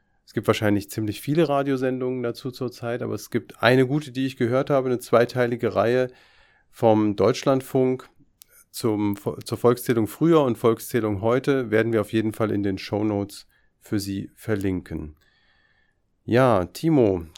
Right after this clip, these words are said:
du als der Techniker in der Runde und du hast bei den Überprüfungen, die ja viel mit Technik und E D V zu tun haben, auch immer so ein bisschen am meisten zu tun.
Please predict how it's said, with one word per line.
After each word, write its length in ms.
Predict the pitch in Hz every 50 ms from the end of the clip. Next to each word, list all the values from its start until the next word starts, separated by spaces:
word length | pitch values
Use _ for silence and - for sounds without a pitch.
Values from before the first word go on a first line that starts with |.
| - _
du 160 | - 131 131 127
als 220 | 123 113 - -
der 120 | - 120
Techniker 520 | - - 131 123 - - 135 120 127 117 113
in 80 | 113
der 80 | 110 110
Runde 320 | 98 107 104 104 101 98
und 80 | 98 98
du 80 | 98 98
hast 260 | 107 104 - - -
bei 100 | 110 107
den 400 | 107 104 101 101 101 98 98 - _ -
Überprüfungen, 840 | - 113 120 113 - - - 147 151 147 - 156 151 151 156 156 147
die 60 | 135
ja 160 | 127 123 123
viel 260 | 117 - - 139 131 123
mit 140 | 123 120
Technik 380 | - 131 127 123 - 139 127 117
und 100 | 120 120
E 100 | 123 117
D 120 | 117 117
V 240 | 110 - 117 117 120
zu 140 | - - 127
tun 280 | - - 131 127 120 123
haben, 180 | 120 117 120
auch 140 | 113 110 107
immer 160 | 120 117 117
so 100 | 113 113
ein 60 | 110
bisschen 300 | 107 120 - - 123 113
am 120 | 107 101 104
meisten 400 | 107 110 117 117 - - 127 117
zu 140 | - 127 120
tun. 420 | - - 131 135 151 170 170